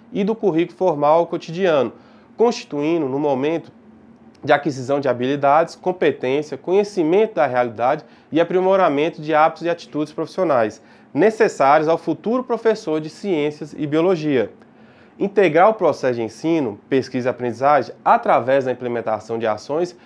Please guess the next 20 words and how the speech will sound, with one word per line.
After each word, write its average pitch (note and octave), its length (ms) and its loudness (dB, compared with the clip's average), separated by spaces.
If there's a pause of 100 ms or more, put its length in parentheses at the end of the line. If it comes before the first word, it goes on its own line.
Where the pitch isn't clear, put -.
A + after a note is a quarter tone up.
(160)
que G3+ 100 -6
permitam F#3 760 0
a - 20 -2
integração B2+ 680 -4
de A#2+ 120 -12
conteúdos F3 680 -4 (220)
e G#3+ 100 -2
métodos D#3+ 460 -2
por D#3+ 160 -4
meio D3+ 240 0
de D#3 100 -8
projetos. C#3+ 720 -2 (600)
Promover F#3+ 600 4
ações D#3+ 540 0
que - 80 -18
possibilitem D#3 960 -4
a C#3 80 2
discussão C#3 720 -6
e C#3+ 100 -2
problematização D#3 1160 -2